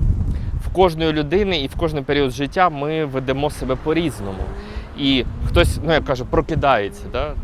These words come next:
Треба прокинутись від цього автоматичного життя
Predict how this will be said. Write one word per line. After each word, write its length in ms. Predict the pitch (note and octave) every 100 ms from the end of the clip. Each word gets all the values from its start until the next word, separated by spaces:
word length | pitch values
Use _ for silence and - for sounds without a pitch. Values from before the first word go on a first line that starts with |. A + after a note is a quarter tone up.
| A2 -
Треба 200 | C#3 C#3
прокинутись 880 | - D#3+ E3+ F3 D3 A2+ - - - - - -
від 160 | A#2 B2
цього 440 | - C3+ B2+ A#2+ - - -
автоматичного 880 | - - D3+ D3+ D#3+ C#3+ C#3+ C3 A#2
життя 440 | A2 C3 - F#2